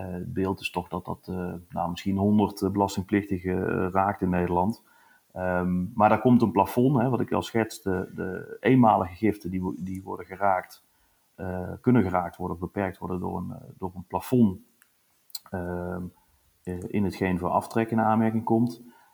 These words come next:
Dat plafond is er uitdrukkelijk niet, of was er althans uitdrukkelijk niet, voor periodieke giften. En dat maakte ook uiteraard periodieke giften, ehm,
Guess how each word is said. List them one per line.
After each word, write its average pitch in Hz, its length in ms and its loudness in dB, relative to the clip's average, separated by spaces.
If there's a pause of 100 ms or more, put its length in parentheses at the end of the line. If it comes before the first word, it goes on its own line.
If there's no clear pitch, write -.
(260)
Dat - 160 2
plafond 127 440 6
is 120 140 4
er - 80 0
uitdrukkelijk 101 500 4
niet, 117 240 8
of 82 140 0
was 127 200 6
er 117 60 4
althans 98 400 4
uitdrukkelijk 95 420 0
niet, 110 360 4 (340)
voor 127 160 2
periodieke 110 560 6
giften. 135 500 4 (540)
En 120 100 4
dat 104 140 8
maakte 127 420 8
ook 107 240 4
uiteraard 101 520 4
periodieke 104 400 4
giften, 95 580 2
ehm, 95 480 -6